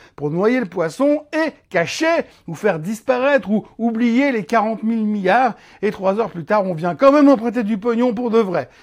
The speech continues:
Et pour placer son papier, Bessent a dû lâcher trente-trois points de base de plus que la moyenne des six adjudications précédentes. Je sais pas si vous voyez le tableau. Le matin, l'État annonce solennellement qu'il va soutenir le prix de sa propre dette.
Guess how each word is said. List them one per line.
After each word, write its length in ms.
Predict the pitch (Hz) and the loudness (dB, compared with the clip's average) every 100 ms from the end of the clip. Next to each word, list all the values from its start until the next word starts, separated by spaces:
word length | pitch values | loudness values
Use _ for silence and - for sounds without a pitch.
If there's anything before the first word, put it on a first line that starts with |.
| - - | -14 -8
Et 120 | 156 | -4
pour 160 | 277 | -4
placer 340 | 254 254 196 202 | -4 -6 -4 -8
son 160 | - | -8
papier, 400 | 135 190 196 269 | -6 -4 -2 -4
Bessent 540 | 233 254 240 277 302 247 | 2 2 2 0 0 0
a 100 | 190 | -4
dû 140 | 214 | -2
lâcher 320 | 214 202 247 | -2 -4 -6
trente-trois 600 | 240 254 320 - 262 247 | -4 -2 -2 -2 0 0
points 200 | 247 233 | -2 -4
de 80 | 220 | -2
base 240 | 196 233 180 | -2 -2 -2
de 100 | 180 | -6
plus 460 | 240 294 302 - _ _ _ - | 0 0 0 -2 _ _ _ -8
que 60 | |
la 100 | 156 | -6
moyenne 500 | 170 208 226 247 269 277 _ - | -2 0 2 2 0 -6 _ -16
des 380 | 147 196 165 _ | -4 -2 -2 _
six 720 | _ - - - 294 277 190 220 | _ -20 -8 2 2 2 0 -2
adjudications 720 | 190 214 208 220 196 220 202 | -2 -6 -6 -6 -6 -6 -6
précédentes. 600 | 196 170 175 156 135 123 - _ _ | -6 -6 -6 -6 -8 -12 -16 _ _
Je 100 | - | -12
sais 120 | 165 | -4
pas 160 | 233 247 | -2 -2
si 100 | 196 | -4
vous 80 | |
voyez 200 | 165 220 | -4 -4
le 80 | 208 | -2
tableau. 360 | 190 190 170 151 - | -2 0 -2 -6 -4
Le 140 | 156 | 0
matin, 400 | 196 233 277 262 | 2 2 0 0
l'État 300 | 214 180 240 | 0 0 0
annonce 320 | 196 190 185 | 0 -2 -6
solennellement 640 | - 190 190 185 180 190 175 _ _ | -6 -4 -2 -2 -2 -2 -4 _ _
qu'il 120 | 170 | -10
va 140 | 151 151 | -4 -4
soutenir 460 | 151 208 196 262 | -4 -8 -4 -4
le 120 | 247 208 | -4 -4
prix 200 | - 208 | -6 -8
de 40 | |
sa 200 | - 156 | -6 -6
propre 400 | - 175 - 143 | -4 -6 -6 -2
dette. 280 | 170 269 | -2 -2